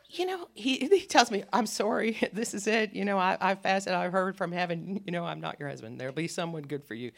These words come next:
Two days later, um, my brother, who Barry was good friends with my brother, he arranged for us all to go out somewhere.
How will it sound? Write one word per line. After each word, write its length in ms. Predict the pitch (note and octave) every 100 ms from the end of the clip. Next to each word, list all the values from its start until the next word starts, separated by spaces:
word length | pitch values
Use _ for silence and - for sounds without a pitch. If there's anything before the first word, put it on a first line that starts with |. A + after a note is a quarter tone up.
| -
Two 140 | - G#3+
days 240 | G3+ E3
later, 400 | D3 C#3+ C#3+ D3+ - _ _ _ _ _ _ _ _
um, 300 | D#3+ D3 C3 -
my 260 | D#3 D#3+ D3
brother, 560 | C#3+ D#3 D#3 C#3+ - - _ C#3
who 160 | D3
Barry 420 | B2 F#2+ D3+ C#3+
was 140 | C#3 C#3+
good 180 | C#3 C3+
friends 240 | C3+ C3
with 120 | B2+
my 80 | C3
brother, 240 | B2 A#2+ C3 _ _ _ _ _ _ _ _ _ - - - _ _ _
he 360 | F#3+ E3+ E3 -
arranged 680 | G3+ G3 G#3 G3 F3 - - _ _ _ _
for 160 | -
us 160 | G3+ -
all 160 | F3 G#3+
to 120 | -
go 200 | F#3 F#3+
out 160 | F#3+
somewhere. 400 | - D#3 D3+ C3+